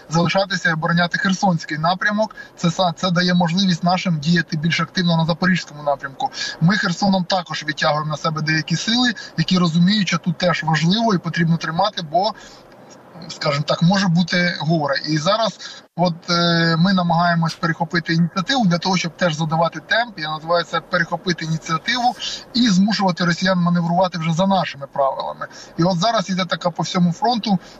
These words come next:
м, скажімо, залежність кожного напрямку один від одного. І, скажімо, прогнозувати щось дуже складно і говорити про те, а чи зможемо, зможуть вони захопити чи, чи ні, можна тільки аналізувати, е, в кого кращі позиції. Наприклад, якщо знову повертатись до Куп'янська, там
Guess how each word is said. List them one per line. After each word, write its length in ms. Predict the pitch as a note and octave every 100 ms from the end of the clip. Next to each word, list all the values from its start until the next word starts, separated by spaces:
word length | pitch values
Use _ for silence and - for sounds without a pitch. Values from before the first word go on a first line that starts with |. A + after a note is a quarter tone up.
| - E3+
м, 120 | E3
скажімо, 680 | - E3+ D#3+ D#3+ D3+ D3+ D3+
залежність 560 | E3+ G3 F3+ E3 D#3
кожного 380 | - F3+ D#3+ D#3+
напрямку 520 | E3 D#3+ - D#3 -
один 240 | D#3+ D#3+ D#3+
від 180 | D#3+ F3
одного. 400 | A#3+ A#3 A3 G#3 - - E3
І, 460 | E3 E3 D#3+ D#3+ D3+
скажімо, 760 | - E3 D#3+ D#3 D3+ D3+ D3+ -
прогнозувати 580 | E3 E3 E3 F#3 F3+
щось 220 | E3 E3+ D3
дуже 280 | F3 D#3 D#3
складно 540 | - E3+ G3+ F3+ D#3+
і 80 | D3+
говорити 380 | D3+ D#3+ - D#3
про 140 | D3
те, 180 | - -
а 80 | D#3
чи 160 | F#3
зможемо, 460 | D#3+ F#3 E3+ E3 D#3+ - - -
зможуть 380 | D#3+ F3+ F#3+ E3
вони 180 | E3 E3
захопити 500 | D#3+ E3+ - E3 F3
чи, 200 | - - _
чи 140 | -
ні, 160 | A#3 B3+
можна 260 | G3 F#3
тільки 280 | F3 F#3 F3+
аналізувати, 640 | F3 F3 E3 F3+ F3 E3+ D#3+ - - - -
е, 180 | D#3+ D#3 D3
в 40 |
кого 180 | G#3+ G3+
кращі 300 | F#3 F3 F3+
позиції. 420 | E3+ D#3 C#3+ D3+
Наприклад, 380 | D#3 F#3 F3+ F3
якщо 220 | E3+ G3
знову 260 | F3+ F#3+ F3+
повертатись 480 | F#3 F3+ G3 F#3 F3+
до 100 | F#3+
Куп'янська, 500 | C4 A3 F3 - D#3+
там 200 | -